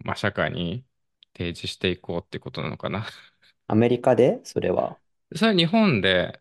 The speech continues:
Speaker 1: 最近、
Speaker 2: 日本か。
Speaker 1: うん、エイチエスピーっていう、
Speaker 2: あ、そうなんだ。
Speaker 1: うん、言葉、本もね、いっぱいあって。
Speaker 2: うーん。
Speaker 1: うん。
Speaker 2: 勉強不足でした。
Speaker 1: あ、いや、私もほとんど何も知らないので、すごい適当に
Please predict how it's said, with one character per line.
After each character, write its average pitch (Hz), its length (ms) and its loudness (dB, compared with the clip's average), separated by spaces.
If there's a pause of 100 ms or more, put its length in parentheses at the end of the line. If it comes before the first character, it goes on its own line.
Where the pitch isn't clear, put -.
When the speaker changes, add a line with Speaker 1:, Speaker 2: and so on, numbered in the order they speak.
Speaker 1:
最 101 260 -8
近、 104 220 -2
Speaker 2:
日 98 80 0
本 160 200 0
か。 - 320 -4
Speaker 1:
う 226 80 -4
ん、 113 460 0 (100)
エ 107 100 -6
イ 95 100 -10
チ - 180 -10
エ 98 60 -4
ス - 160 -8
ピ 98 160 -4
ー 80 120 -4
っ - 40 -6
て - 140 -8
い - 60 -8
う、 - 60 -8
Speaker 2:
あ、 - 60 -6
そ 117 60 -16
う - 20 -16
な - 0 -
ん - 0 -
だ。 110 60 -10
Speaker 1:
う 101 40 -4
ん、 90 300 -8 (300)
言 95 100 -10
葉、 90 120 -8 (120)
本 107 240 -4
も 80 100 -6
ね、 95 140 -6
い - 20 -6
っ 95 60 -12
ぱ - 180 -8
い 85 40 -4
あ - 80 -10
っ - 60 -20 (140)
て。 - 180 -10 (580)
Speaker 2:
う 104 60 -6
ー 101 60 -2
ん。 98 40 0 (640)
Speaker 1:
う 117 40 -10
ん。 120 360 -12 (200)
Speaker 2:
勉 98 160 -10
強 95 180 -2
不 95 80 -2
足 - 260 -10
で - 80 -8
し - 140 -18
た。 - 160 -20 (720)
Speaker 1:
あ、 107 80 -6
い 92 80 -6
や、 92 140 -2
私 98 300 -2
も 101 140 0
ほ 107 100 -6
と 107 140 -4
ん 92 60 -2
ど 82 60 -4
何 87 180 -4
も 90 240 -4
知 - 240 -10
ら 90 80 -2
な 90 180 0
い 85 160 -4
の 87 140 -10
で、 - 380 -6
す - 100 -10
ご 92 80 -4
い - 20 -6
適 - 200 -10
当 98 100 -2
に 92 380 -2